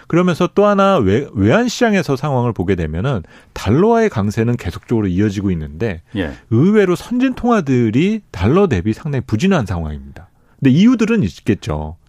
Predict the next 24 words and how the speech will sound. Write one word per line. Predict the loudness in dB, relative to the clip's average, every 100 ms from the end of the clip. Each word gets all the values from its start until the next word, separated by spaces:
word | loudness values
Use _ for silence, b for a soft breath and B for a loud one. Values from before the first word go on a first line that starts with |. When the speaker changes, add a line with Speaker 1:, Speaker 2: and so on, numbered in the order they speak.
| 0
Speaker 1:
유럽은 | 2 4 2 2
불안정, | 2 2 0 -2
유럽은 | 0 2 4 2 2 -2 B B
전쟁 | 0 2 2 0
이슈가 | -2 -2
있으니까. | -2 -2 -6 -6 -4 -2 -2
Speaker 2:
예. |
Speaker 1:
근데 | -4 -6 -2 -2
최근에 | 0 0 2 2
들어서 | 2 0 0 -2 -4 b b 0
엔화가 | 2 2 2
Speaker 2:
엔화. |
Speaker 1:
자꾸 | 2 0 2 2 0 -4
약으로 | -6 -2 0 0
Speaker 2:
예. |
Speaker 1:
지금 | -2 -4
바뀌어가고 | -6 -4 0 0 -2
있다라는 | -4 -6 -6 -10
거예요. | -12 -6
Speaker 2:
예. | -6 -4 0
Speaker 1:
이 | 0
얘기는 | 2 -2
쉽게 | -4 -4
말하면은 | -2 -4 -6 -6 -8